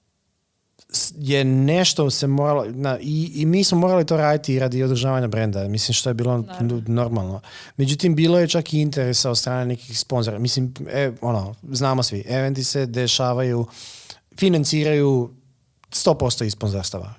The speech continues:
Speaker 1: ili partnerstava, razumeš, to je jako teško, jer bilo ko iz vlastitog budžeta vadi, razumeš, da bi organizovao, ovaj, bilo kakav, e, bilo kakvu manif-, manifestaciju, naročito u gaming, e,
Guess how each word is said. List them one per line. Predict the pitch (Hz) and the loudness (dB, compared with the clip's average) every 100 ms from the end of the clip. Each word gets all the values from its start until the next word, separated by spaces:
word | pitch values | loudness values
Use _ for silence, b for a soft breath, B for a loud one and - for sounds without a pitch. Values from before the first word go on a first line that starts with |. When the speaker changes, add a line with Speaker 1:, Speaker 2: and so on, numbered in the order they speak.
| - | -4
Speaker 1:
ili | 165 127 | -2 0
partnerstava, | 117 107 104 - 92 92 - | -2 -2 -4 -4 -8 -12 -10
razumeš, | 107 98 - | -6 -6 0
to | 139 | 2
je | |
jako | 147 143 127 | 4 4 2
teško, | 120 120 - 120 | -2 -4 -2 -2
jer | 117 110 | 0 -2
bilo | 107 120 117 | -2 -2 -2
ko | 127 | -2
iz | 113 107 101 101 B - | -4 -2 -4 -8 B -4
vlastitog | 123 127 - 107 | -2 -2 -4 -8
budžeta | 110 110 107 104 | -6 -6 -6 -6
vadi, | 107 104 101 | -6 -6 -8
razumeš, | 101 104 101 | -8 -8 -8
da | 98 | -10
bi | 101 | -10
organizovao, | 98 104 104 98 95 92 - - | -10 -8 -6 -8 -10 -12 -16 -12
ovaj, | 101 98 98 | -10 -10 -6
bilo | 104 104 | -4 -4
kakav, | 107 104 101 104 B B B B B | -4 -6 -8 -8 B B B B B
e, | 113 107 104 107 | -2 0 0 2
bilo | 127 123 | 2 2
kakvu | 123 | 2
manif-, | 120 110 127 123 113 113 | 0 -2 -4 -6 -4 -2
manifestaciju, | 113 107 - - 123 123 139 | -2 -2 -2 -2 -2 0 0
naročito | 110 131 131 127 - 110 | 0 0 0 -2 -6 -6
u | |
gaming, | 104 101 98 95 | -2 -2 -2 -6
e, | 98 | -10